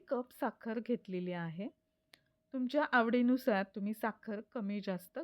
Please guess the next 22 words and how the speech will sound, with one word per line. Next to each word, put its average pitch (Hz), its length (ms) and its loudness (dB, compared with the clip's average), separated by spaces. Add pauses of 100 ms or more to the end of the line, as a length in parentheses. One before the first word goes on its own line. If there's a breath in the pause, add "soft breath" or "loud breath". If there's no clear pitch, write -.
करू 170 200 -4
शकता. 151 400 -16 (800)
साखरेच्या 254 520 2
ऐवजी 254 300 2
तुम्ही 202 300 -2
इथे 226 220 -2
गुळाचा 208 560 0
वापर 208 440 -4
सुद्धा 202 400 -6
करू 202 300 -4
शकता. 135 480 -12 (1300)
तर 190 120 -4
हे 214 120 -4
बघा, 170 260 -6 (640 soft breath)
साखर 269 320 -2
घालून 226 380 2
झाल्यानंतर 208 800 0 (140)
आपल्याला 208 500 -8 (500)
हे 214 200 -8 (520)
गॅसवर 190 400 -4
ठेवायचं 175 540 -6
आहे 175 260 -12